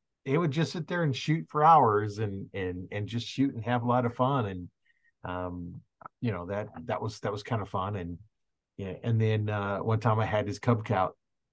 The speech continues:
uh, pack come up and shoot in the range and introduce them to archery and let 'em have fun. And, you know, it's, it's, it's kind of fun, you know, doing that kind of stuff for 'em. And,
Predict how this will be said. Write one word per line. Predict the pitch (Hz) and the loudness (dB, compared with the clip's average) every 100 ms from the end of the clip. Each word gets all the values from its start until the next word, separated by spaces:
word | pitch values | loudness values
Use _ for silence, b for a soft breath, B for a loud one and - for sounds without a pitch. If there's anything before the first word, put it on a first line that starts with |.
| - | -10
uh, | - - - - | -8 -10 -14 0
pack | 110 98 - | 2 2 -2
come | - 104 | -2 0
up | 98 92 | 0 -2
and | 85 82 - _ _ _ - | -4 -6 -10 _ _ _ -4
shoot | 156 151 | -2 0
in | 120 | 2
the | |
range | 107 95 101 104 | 2 0 -2 -4
and | 90 85 110 B B B - | -6 -8 -10 B B B 6
introduce | 147 127 127 120 | 10 12 12 10
them | 127 120 | 8 8
to | |
archery | 104 104 - 117 | 8 6 4 2
and | 117 | 2
let | 101 | 0
'em | 110 | -2
have | 107 107 | 0 0
fun. | - 101 104 107 | 2 2 2 2
And, | 90 85 - b b - | 0 -4 -12 b b -2
you | 98 | 0
know, | 98 | 2
it's, | 104 - | 2 2
it's, | 117 135 | 2 2
it's | 120 | 2
kind | - 185 | 4 4
of | 160 | 6
fun, | 160 151 | 6 6
you | 107 | 4
know, | 95 | 0
doing | 95 104 101 98 | -2 0 0 0
that | - | -2
kind | - 95 | -4 -4
of | 92 | -6
stuff | - 92 | -6 -6
for | - 92 92 | -4 -4 -2
'em. | 101 | -2
And, | 85 80 | -2 -4